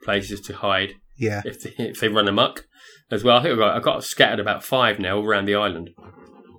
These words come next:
Speaker 1: So depending on wherever you are, you can get to one pretty quickly.
Speaker 2: Did you see
Speaker 1: Could
Speaker 2: Dos unlock the third island?
Speaker 1: Um, I have unlocked, I've unlocked the biggest island.
Speaker 2: And that one, you have, like, unlimited money or something?
Speaker 1: Yeah,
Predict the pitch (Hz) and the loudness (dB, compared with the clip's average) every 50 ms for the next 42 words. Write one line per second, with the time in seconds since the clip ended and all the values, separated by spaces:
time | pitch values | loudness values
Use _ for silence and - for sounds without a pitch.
0 | _ _ _ _ _ _ _ _ _ _ _ _ _ - - - - - 139 120 | _ _ _ _ _ _ _ _ _ _ _ _ _ -14 -14 -10 -4 -2 0 0
1 | 107 120 131 151 143 127 117 127 143 156 143 135 123 117 117 113 113 117 110 113 | 2 4 6 6 6 6 6 6 6 6 8 6 6 6 6 6 6 4 2 -2
2 | 123 117 123 104 - - - 107 101 101 101 - - 90 82 82 - 95 85 82 | -2 0 0 0 0 -2 -4 -4 -4 -4 -6 -6 -8 -8 -8 -8 -8 -8 -8 -8
3 | - 101 98 101 - - _ - 208 196 226 220 208 - - 208 196 - - 135 | -8 -8 -8 -8 -10 -10 _ -6 -4 -4 -2 -4 -2 -2 0 0 0 2 2 2
4 | 175 - - 185 170 165 165 160 156 - - - - - - - 165 160 156 151 | 2 2 -2 -2 -2 0 0 -2 -2 -4 -4 -6 -4 -4 -2 2 4 4 4 4
5 | 139 - 98 95 95 90 - 57 - - - - - - - - - _ _ _ | 4 4 2 2 0 -2 -4 -8 -12 -12 -6 -4 -4 -4 -4 -8 -20 _ _ _
6 | - 127 135 139 139 139 139 135 - 143 156 175 196 185 185 156 147 135 135 - | 0 2 4 6 6 4 4 4 4 4 6 6 4 4 4 2 2 2 2 0
7 | - - - - - 147 135 139 165 165 160 160 156 - - - - 135 120 - | -4 -6 -10 -6 -4 -2 0 2 4 4 4 4 2 0 0 -2 -8 -8 -4 0
8 | - 151 143 147 139 - - - 98 90 87 80 76 76 76 73 - - _ _ | 2 2 2 2 2 0 0 -2 -2 -2 -2 -4 -6 -10 -12 -14 -18 -20 _ _
9 | _ _ _ _ _ _ _ - 135 143 143 147 143 - - 123 127 127 123 123 | _ _ _ _ _ _ _ -2 0 2 2 2 2 2 2 2 2 2 4 4
10 | 131 123 120 117 - 123 123 120 113 - 123 117 120 120 117 - - 110 - 120 | 4 4 4 4 4 4 4 4 2 -2 -4 -2 0 0 0 0 0 -2 0 0
11 | 120 120 117 104 95 90 85 - - 92 90 82 - - 85 90 95 - - - | 0 2 2 0 0 0 0 -2 -4 -6 -6 -6 -4 -4 -4 -6 -8 -10 -12 -16
12 | - - - - - - 120 131 127 113 - | -20 -20 -20 -16 -4 2 4 4 4 2 0